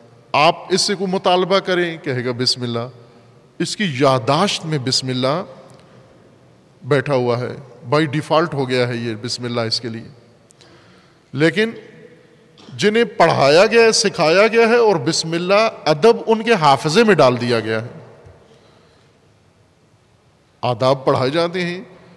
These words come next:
اور وہ آداب لکھ لیے جاتے ہیں اور وہ آداب حافظے میں، حفظ امتحانوں کے لیے لے، حافظے میں ڈال دیتے ہیں۔ یہ ایک دن بھی بھول کے بھی بسم اللہ نہیں پڑھا اس نے، حافظے سے تو بسم اللہ نہیں نکلتی،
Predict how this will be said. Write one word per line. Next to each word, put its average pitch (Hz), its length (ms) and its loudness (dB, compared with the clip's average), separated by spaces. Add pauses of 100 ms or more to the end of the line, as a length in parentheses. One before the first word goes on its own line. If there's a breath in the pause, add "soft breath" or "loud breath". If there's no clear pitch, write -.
(160)
اور 131 140 -4
وہ 139 180 -2
آداب 127 320 -2
لکھ 135 220 -4
لیے 175 220 -2
جاتے 170 300 -4
ہیں 170 80 -4
اور 160 140 -4
وہ 147 160 -4
آداب 127 360 -2
حافظے 120 440 -2
میں، 147 280 -6
حفظ - 240 -10 (260)
امتحانوں 127 480 -6
کے 139 80 -8
لیے 143 180 -4
لے، 131 140 -4
حافظے 123 500 -8
میں 127 120 -6
ڈال 117 220 -4
دیتے 113 220 -10
ہیں۔ 113 100 -12 (420 loud breath)
یہ 202 220 -4
ایک 214 420 -4
دن 240 220 0
بھی 233 140 -2
بھول 175 360 -2
کے 220 120 -4
بھی 214 120 -2
بسم 175 260 -4
اللہ 151 160 0
نہیں 131 180 -2
پڑھا 117 220 -2
اس 107 180 -8
نے، - 80 -18 (2250 soft breath)
حافظے 120 440 -4
سے 202 140 -6
تو 185 120 -8
بسم 151 280 -6
اللہ 175 140 -2
نہیں 214 180 -6
نکلتی، 147 480 -8